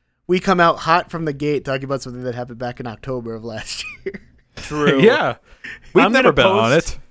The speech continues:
Speaker 2: This is absolutely terrible podcast content,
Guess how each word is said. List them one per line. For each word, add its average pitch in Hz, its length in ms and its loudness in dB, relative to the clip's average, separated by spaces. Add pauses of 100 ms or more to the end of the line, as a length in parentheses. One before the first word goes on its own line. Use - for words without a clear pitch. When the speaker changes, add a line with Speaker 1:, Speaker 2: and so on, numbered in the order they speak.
(200)
Speaker 2:
This 185 240 -2
is 196 260 -6 (140)
absolutely 165 560 -4
terrible 127 540 -8
podcast 117 520 -10
content, 110 400 -18